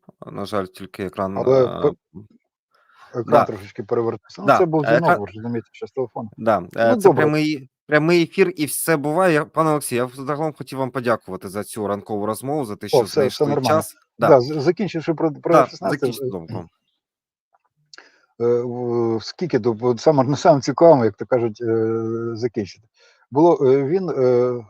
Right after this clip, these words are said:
Speaker 2: речник наших повітряних сил, е, ну, я розумію, що це не його особиста думка, а це думка керівництва наших, е, повітряних сил, е, військових, е, то це нам потрібно літаків класу Ф шістнадцять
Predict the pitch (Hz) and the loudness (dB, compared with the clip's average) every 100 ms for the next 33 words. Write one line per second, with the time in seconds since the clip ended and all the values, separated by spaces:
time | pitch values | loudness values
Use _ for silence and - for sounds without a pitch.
0 | - 127 143 - 113 120 120 143 135 139 | -6 0 0 0 -6 -8 -6 -4 -2 -4
1 | 160 - 226 196 147 143 131 - 202 139 | -8 -6 -2 -2 -2 -6 -8 -10 -4 2
2 | 135 131 135 127 120 110 127 123 113 120 | 2 2 0 -4 -4 -2 0 0 2 0
3 | 107 110 120 123 113 110 - 101 120 113 | 0 -4 -4 -4 -4 -2 -4 -4 -4 -4
4 | 110 110 - - - - _ 127 123 123 | -4 -6 -6 -18 -20 -20 _ -2 0 0
5 | - 117 - 101 120 113 110 107 127 117 | -4 -6 -6 -10 -6 -2 -2 -2 -4 -4
6 | 117 123 - 160 120 120 107 113 - 110 | -6 -8 -4 -4 -4 -4 -4 -4 -2 -2
7 | 104 - 123 113 - - 147 - 160 143 | -2 -8 -4 -4 -4 -8 -10 -4 -2 0
8 | 135 120 117 139 123 107 - _ _ _ | -2 -4 -6 -6 -6 -8 -10 _ _ _
9 | _ _ _ 123 131 147 143 110 - 127 | _ _ _ -4 -4 -4 -4 -4 0 -2
10 | 113 120 - - 185 - 113 | 0 -6 -8 -8 -8 -6 -8